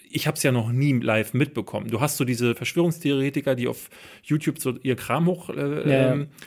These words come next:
Speaker 1: laden, die dabei aber noch halbwegs nachvollziehbar argumentieren oder nicht so klingen, als wären sie gestört. Aber er hatte wirklich, das war wie, wie Tourette, ähm,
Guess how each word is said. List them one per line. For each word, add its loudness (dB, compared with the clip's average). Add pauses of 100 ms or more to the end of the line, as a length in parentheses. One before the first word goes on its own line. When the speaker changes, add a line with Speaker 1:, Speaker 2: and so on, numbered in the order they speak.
(120)
Speaker 1:
laden, 2
die 2
dabei 4
aber 2
noch -4
halbwegs 0
nachvollziehbar 0
argumentieren 0
oder 4
nicht 2
so -2
klingen, 2
als -6
wären 0
sie -4
gestört. -4
Aber -4
er 4 (180)
hatte -4
wirklich, 2
das -4
war 2
wie, -2 (140)
wie -2
Tourette, 0 (440)
ähm, 2